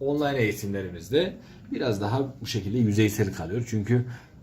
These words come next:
öğrencinin eline dokunmasını da istiyoruz bazı konularda burada. Hesaplama yaparken, işlem yaparken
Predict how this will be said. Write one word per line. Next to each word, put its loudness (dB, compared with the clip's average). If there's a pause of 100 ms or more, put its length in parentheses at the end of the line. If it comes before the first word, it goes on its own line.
(380)
öğrencinin 4
eline 4
dokunmasını 2
da 6
istiyoruz -2
bazı -6
konularda -12
burada. -6
Hesaplama -2
yaparken, 0
işlem -2
yaparken 2